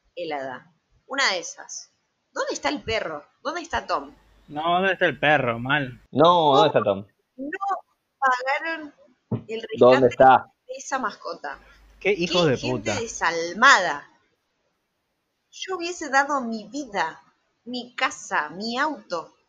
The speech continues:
Speaker 1: por rescatar a mi perro. Increíble, yo no lo podía creer.
Speaker 2: Sí, sí, encima te lo cuentan como, "No, sí, alguien secuestró a nuestro perro, pero yo no iba a pagar el rescate del perro".
Speaker 3: No, y no fue solamente así. Dijo además,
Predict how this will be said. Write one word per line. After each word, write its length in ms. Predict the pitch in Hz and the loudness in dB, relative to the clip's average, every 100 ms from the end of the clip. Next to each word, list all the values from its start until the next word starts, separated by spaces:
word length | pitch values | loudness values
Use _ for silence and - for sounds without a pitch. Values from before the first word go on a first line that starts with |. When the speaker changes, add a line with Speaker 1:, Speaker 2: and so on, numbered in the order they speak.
| _ | _
Speaker 1:
por 120 | - 185 | -6 -6
rescatar 400 | 185 180 180 170 | -4 -6 -4 -6
a 80 | |
mi 100 | 165 165 | -8 -12
perro. 380 | 160 151 151 - _ _ _ - | -12 -12 -16 -20 _ _ _ -14
Increíble, 680 | 240 233 311 508 269 190 | -10 -6 -4 -4 -4 -4
yo 140 | 170 523 440 | -4 -2 0
no 60 | |
lo 60 | 220 | 2
podía 220 | 196 180 | 2 2
creer. 380 | 180 339 233 170 _ _ | 2 0 -2 -8 _ _
Speaker 2:
Sí, 180 | - 302 | -8 -2
sí, 100 | 381 | 0
encima 280 | 254 320 453 | 0 0 0
te 80 | 240 | 2
lo 80 | 143 | 2
cuentan 220 | 165 220 | 2 2
como, 180 | 156 120 | 0 0
"No, 240 | 151 285 226 | 0 2 2
sí, 220 | - 254 | 0 2
alguien 240 | 240 214 220 | 4 4 2
secuestró 360 | 156 123 139 | 0 0 2
a 20 | |
nuestro 280 | 156 147 113 | 0 0 -2
perro, 200 | 135 180 | 0 0
pero 140 | 135 - | 0 -6
yo 100 | 120 | -2
no 60 | |
iba 100 | 135 | 0
a 60 | 127 | 2
pagar 200 | 117 113 | 0 0
el 60 | 117 | -2
rescate 480 | 117 - 113 113 | -8 -2 -2 0
del 160 | 110 110 | -4 -4
perro". 500 | - 113 107 104 101 - _ _ _ _ _ | -2 0 0 -4 -8 -14 _ _ _ _ _
Speaker 3:
No, 220 | 117 117 - | 0 0 0
y 180 | 104 98 | -2 0
no 140 | 113 | 4
fue 140 | 123 110 | 4 2
solamente 460 | 107 104 104 98 | 2 0 0 0
así. 280 | 101 104 95 - | 0 0 -4 -2
Dijo 260 | 104 117 113 | 0 4 6
además, 520 | 107 110 120 117 | 6 6 2 0